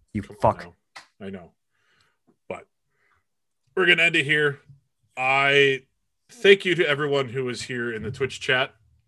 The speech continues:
Speaker 2: I would thank every one of you, but that's, I'm not going to. Um, Nick, I thank you for
Speaker 1: I thank you, Kyle.
Speaker 2: Thank you. I
Speaker 1: You're welcome.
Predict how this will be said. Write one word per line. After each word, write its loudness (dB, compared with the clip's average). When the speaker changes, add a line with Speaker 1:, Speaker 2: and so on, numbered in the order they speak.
Speaker 2:
I -16
would -18
thank -12
every -14
one -10
of -12
you, -10
but -20
that's, -20
I'm -12
not -10
going -4
to. -10
Um, 2
Nick, 0
I 2
thank -4
you -2
for 2
Speaker 1:
I 2
thank 2
you, 0
Kyle. -6
Speaker 2:
Thank -20
you. -20
I -20
Speaker 1:
You're -6
welcome. -4